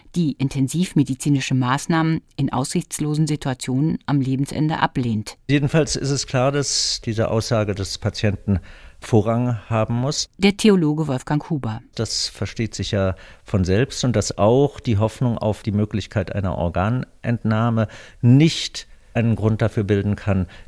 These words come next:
Speaker 2: die Patientenverfügung des Patienten weniger ernst zu nehmen. Das ist vollkommen selbstverständlich.
Speaker 1: Der Deutsche Ethikrat hatte den Gesetzgeber bereits zweitausendfünfzehn aufgefordert zu regeln,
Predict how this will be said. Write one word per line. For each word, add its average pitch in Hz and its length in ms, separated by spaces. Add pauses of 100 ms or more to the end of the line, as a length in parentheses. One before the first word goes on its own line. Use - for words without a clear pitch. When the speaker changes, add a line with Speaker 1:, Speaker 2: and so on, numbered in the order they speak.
Speaker 2:
die 95 280
Patientenverfügung 95 1000
des 87 140
Patienten 90 500
weniger 80 460 (380)
ernst - 360
zu 98 100
nehmen. 82 320
Das 80 160
ist - 140
vollkommen 90 640
selbstverständlich. 113 1040 (420)
Speaker 1:
Der 180 120
Deutsche 190 280
Ethikrat 170 840
hatte 165 220
den 143 200
Gesetzgeber 175 720
bereits 139 420
zweitausendfünfzehn 151 1080
aufgefordert 131 680
zu 143 100
regeln, 147 440